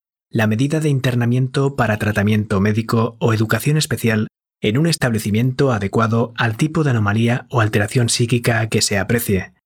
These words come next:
o cualquier otra de las medidas no privativa de libertad. El internamiento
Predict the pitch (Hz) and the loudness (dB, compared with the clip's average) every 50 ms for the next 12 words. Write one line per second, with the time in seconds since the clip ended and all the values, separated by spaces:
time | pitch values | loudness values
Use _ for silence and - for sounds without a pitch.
0 | _ _ _ _ _ _ _ - 127 - 123 120 113 - 143 147 151 151 160 170 | _ _ _ _ _ _ _ -2 -2 0 0 0 0 0 0 0 0 0 0 0
1 | 165 160 139 117 104 101 - 101 98 101 113 117 123 123 127 127 - - _ - | 0 0 0 0 0 -2 -2 -2 0 0 0 0 2 0 0 0 -2 -4 _ -4
2 | 107 110 120 139 151 151 143 127 110 101 92 95 - 107 104 104 101 101 101 98 | -2 0 0 0 -2 -2 -2 -2 0 0 -2 -2 0 0 0 0 0 0 0 0
3 | 101 98 98 - - 101 - - - _ _ _ _ _ _ _ _ _ _ _ | 0 0 0 -2 -2 -4 -4 -8 -16 _ _ _ _ _ _ _ _ _ _ _
4 | - - 110 104 98 98 98 92 95 107 95 101 95 101 110 120 120 117 123 127 | -2 0 0 2 2 2 2 2 0 0 0 0 0 2 2 0 0 0 0 -2
5 | 135 - | -2 -2